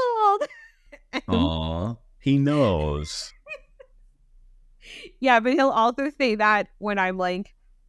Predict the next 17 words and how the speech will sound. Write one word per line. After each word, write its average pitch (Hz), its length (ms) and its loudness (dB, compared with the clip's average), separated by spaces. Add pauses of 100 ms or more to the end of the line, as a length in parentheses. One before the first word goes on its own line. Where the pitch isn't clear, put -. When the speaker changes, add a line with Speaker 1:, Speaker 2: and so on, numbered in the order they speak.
Speaker 1:
"I 190 140 2
can't 196 320 -4
lean 196 200 -4
over 190 340 0
to 240 140 -4
reach 269 280 -4
this 160 220 -6
thing," 165 460 -4
and, 175 360 -4
like, 175 440 -4
"I 170 240 -2
don't 175 200 -2
wanna 180 240 -2
get 196 200 -2
up 208 160 0
and 262 120 2
move," 185 460 -2